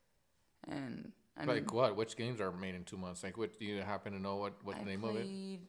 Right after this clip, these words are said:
Speaker 1: I think it was For Honor. It's a medieval game, like, s-, knights and stuff. You just fight. Um, but it finished the campaign, and it said that it took 'em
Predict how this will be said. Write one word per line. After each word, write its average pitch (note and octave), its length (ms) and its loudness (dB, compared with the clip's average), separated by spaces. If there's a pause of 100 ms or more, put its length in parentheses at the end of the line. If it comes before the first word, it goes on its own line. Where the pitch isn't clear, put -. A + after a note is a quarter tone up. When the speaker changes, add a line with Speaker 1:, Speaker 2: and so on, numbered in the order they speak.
(340)
Speaker 1:
I - 20 -6
think G3+ 240 -10
it G3+ 60 -2
was F3+ 160 -2
For D3 220 -4
Honor. C#3 460 -4 (560)
It's - 160 -6
a D3+ 180 0
medieval C#3 480 -2
game, C#3 260 -4
like, C3+ 180 -4
s-, - 140 -16 (440)
knights C#3+ 380 -2
and C#3+ 100 -6
stuff. C#3 300 -6
You C#3+ 160 -8
just F#3 240 -14
fight. C#3+ 280 -4 (760)
Um, C#3+ 580 -2 (540)
but D3+ 340 0
it C#3+ 400 2
finished F3 300 -4
the D#3+ 60 -2
campaign, D3+ 640 0
and C#3 140 0
it C3+ 60 -4
said D3+ 160 -4
that C#3+ 140 2
it C#3+ 80 -2
took D#3 200 -4
'em C#3 320 -4